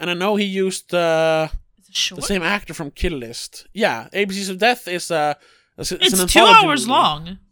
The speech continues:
Speaker 1: Yeah, but it's an anthology movie.
Speaker 2: Oh.
Speaker 1: If you look at it, it's, like, twenty directors or something? Even, well, well, one for each letter, I suppose. So there's, like, five minutes.
Speaker 2: Ah, yeah, V is, uh, O is,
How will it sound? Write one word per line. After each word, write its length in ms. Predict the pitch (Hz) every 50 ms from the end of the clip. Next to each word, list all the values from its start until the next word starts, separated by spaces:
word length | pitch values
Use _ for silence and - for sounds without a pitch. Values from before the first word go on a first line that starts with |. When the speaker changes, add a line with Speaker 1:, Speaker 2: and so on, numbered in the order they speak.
| _ _ _ _ _
Speaker 1:
Yeah, 120 | - 220 214
but 80 | 208
it's 80 | 202 -
an 60 | 202
anthology 520 | 202 190 190 - 247 269 254 208 175 156 147
movie. 480 | 123 117 107 - - - - - - _ _ _
Speaker 2:
Oh. 840 | 202 233 240 247 247 254 254 247 247 240 233 214 190 185 180 165 156
Speaker 1:
If 100 | 165 -
you 60 | 208 233
look 120 | 254 -
at 60 | 220
it, 80 | 190 180
it's, 120 | 160 -
like, 200 | 175 160 156 - - _ _ _ _ _
twenty 360 | - - - - 165 202 220
directors 520 | 202 170 165 165 - - - 311 320 320 -
or 60 | 330
something? 500 | - 320 311 320 320 339 339 339 320 285 - -
Even, 280 | 190 196 190 180 180 -
well, 280 | - 202 226 214 196 - _ - - -
well, 160 | 233 247 214
one 180 | 202 220 240 220
for 120 | - 214 220
each 380 | 220 196 - - - - - -
letter, 440 | 156 180 254 233 139 120 120 - _ _
I 80 | - 139
suppose. 400 | - - 135 117 120 - - _ _ _ _ _ _ _ _ _ _ _ _ _
So 140 | - -
there's, 180 | 180 190 185 190
like, 120 | 196 190 -
five 360 | - - 202 202 214 202 185
minutes. 300 | 185 190 190 190 190 202 214
Speaker 2:
Ah, 500 | 220 220 226 226 226 220 220 220 214 208
yeah, 400 | 202 202 202 208 208 196 180 180
V 400 | 180 175 208 214 214 214 202 196
is, 180 | 196 196 -
uh, 840 | 208 196 190 196 190 185 185 185 185 185 180 180 180 180 180 165 - -
O 240 | 196 208 202 196
is, 200 | 196 202 196 -